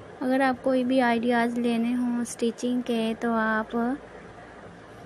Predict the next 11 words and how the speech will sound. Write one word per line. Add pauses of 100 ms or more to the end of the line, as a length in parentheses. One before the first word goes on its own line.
(180)
ले
सकते
हैं।
इस
तरह
की
designing
बनवा
सकते
हैं
dress